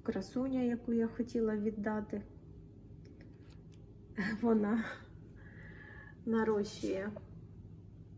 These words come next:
щось, щось нарощує на своїй гілочці,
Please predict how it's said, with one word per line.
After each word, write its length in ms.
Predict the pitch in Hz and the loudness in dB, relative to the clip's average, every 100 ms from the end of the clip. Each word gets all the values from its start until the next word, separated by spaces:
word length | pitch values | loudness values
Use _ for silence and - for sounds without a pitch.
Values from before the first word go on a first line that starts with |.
| - - - - - | -14 -14 -14 -12 -12
щось, 420 | - 107 - - - - - - - - | 0 2 2 -2 -12 -14 -14 -14 -14 -10
щось 260 | - 233 233 | -2 0 4
нарощує 760 | 226 240 233 226 - 202 196 | 4 8 8 6 0 2 2
на 260 | 196 196 196 | 2 0 0
своїй 540 | - 208 208 208 208 | -2 0 0 4 2
гілочці, 720 | 190 202 294 359 - - 269 | 2 2 6 6 4 -4 -6